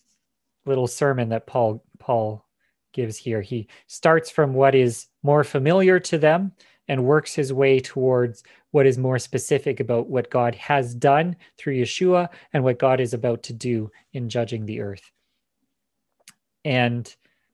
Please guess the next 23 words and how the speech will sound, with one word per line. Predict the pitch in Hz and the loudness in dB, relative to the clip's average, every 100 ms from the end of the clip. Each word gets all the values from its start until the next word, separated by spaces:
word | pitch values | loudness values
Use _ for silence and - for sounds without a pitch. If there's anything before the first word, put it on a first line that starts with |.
| _ _ _ - | _ _ _ -6
perhaps | 160 135 202 240 - - - | -2 0 2 0 -2 -8 -6
Luke | 151 160 180 175 | 0 0 0 -2
intends | 151 - 170 165 156 | -4 -4 -4 -2 -2
us | 147 - | -2 -4
to | 139 | -12
see | - 156 | -6 -4
the | 143 | 0
results | 135 127 123 127 135 - | 0 2 2 0 -2 -6
as | 175 143 127 120 - - - - _ _ _ _ _ | -2 0 0 -2 -8 -18 -20 -20 _ _ _ _ _
underwhelming. | 131 139 151 139 135 160 185 190 - _ _ _ _ _ | -4 -2 -2 0 2 0 -2 -6 -8 _ _ _ _ _
It | 139 127 | -4 -2
doesn't | 165 147 143 | -2 -4 -8
seem | - 151 143 | -8 -6 -2
like | 139 135 - - | 0 -2 -4 -10
there | 170 131 | -4 -2
was | 123 110 - | -2 -4 -6
outrageous | 139 139 175 139 127 127 120 - | -4 -4 -2 -2 -2 -2 -6 -4
results. | 135 123 127 123 | -6 -2 -2 -2
I | 131 | -2
think | 127 139 - | -2 -6 -4
Paul, | 160 147 139 123 _ _ _ _ _ | 2 2 2 -4 _ _ _ _ _
Paul, | - 156 147 139 135 | -2 4 4 4 4
uh, | 127 120 | 4 2